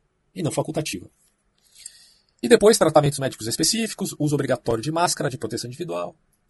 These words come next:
Fica a pergunta, por que diabos, por que diabos bolsonaristas são contra o uso de máscara?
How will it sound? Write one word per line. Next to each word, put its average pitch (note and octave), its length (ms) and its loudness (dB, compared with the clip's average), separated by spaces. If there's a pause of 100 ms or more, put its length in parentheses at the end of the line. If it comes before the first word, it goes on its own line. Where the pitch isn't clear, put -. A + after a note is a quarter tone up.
(280)
Fica - 180 -2
a - 40 -14
pergunta, B3 240 2
por - 180 -4
que - 140 -2
diabos, D#3+ 640 0
por E3+ 140 -8
que - 140 -6
diabos C3+ 400 -2
bolsonaristas A#2 680 -6
são C3 140 -8
contra D3 260 -4
o C#3+ 40 0
uso C#3+ 100 0
de C3+ 100 0
máscara? D#3+ 440 -2